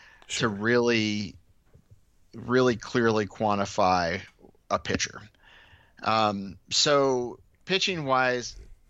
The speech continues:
Speaker 2: I'll do E R A simply because people know that, but I, like, I hope that people understand that E R A is flawed because it is,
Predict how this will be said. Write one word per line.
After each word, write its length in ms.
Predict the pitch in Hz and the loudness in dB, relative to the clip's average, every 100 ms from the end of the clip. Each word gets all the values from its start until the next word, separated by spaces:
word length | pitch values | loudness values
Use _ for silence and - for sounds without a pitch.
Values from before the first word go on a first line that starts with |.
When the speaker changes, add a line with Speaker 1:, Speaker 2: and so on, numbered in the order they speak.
| - | -10
Speaker 2:
I'll 140 | 127 | -6
do 460 | 143 117 127 139 139 | -6 -6 -4 -2 -4
E 220 | 127 131 135 | 0 2 4
R 240 | 127 120 | 6 4
A 300 | 117 120 131 | 4 2 0
simply 340 | 123 131 120 123 | -2 -6 -6 -6
because 440 | 110 - 117 113 | -6 -2 -2 -2
people 480 | - 117 117 107 95 - - | -6 -4 -4 -6 -10 -18 -10
know 300 | 113 107 120 | -2 2 2
that, 380 | 123 127 127 - | 2 0 -2 -2
but 280 | 117 107 - - - - | -2 -2 -8 -20 -20 -8
I, 320 | 110 117 110 - | -2 0 -2 -4
like, 260 | 113 107 - | -6 -6 -6
I 120 | 107 | -6
hope 360 | 113 101 120 113 | -4 -4 -6 -6
that 140 | 123 107 | -10 -8
people 280 | 123 120 | -6 -2
understand 560 | 120 117 113 - 117 120 | 0 0 -4 -4 -2 -2
that 80 | 104 | -2
E 200 | 101 120 | 0 2
R 200 | 120 107 | 2 2
A 100 | 110 | 0
is 180 | 113 92 | -4 -6
flawed 640 | - 98 101 107 107 104 - - - - - | -8 -2 0 0 -2 -6 -14 -20 -20 -18 -10
because 380 | 95 107 98 | -6 -2 -2
it 120 | 104 98 | -2 -2
is, 360 | 95 87 - | -2 -2 -6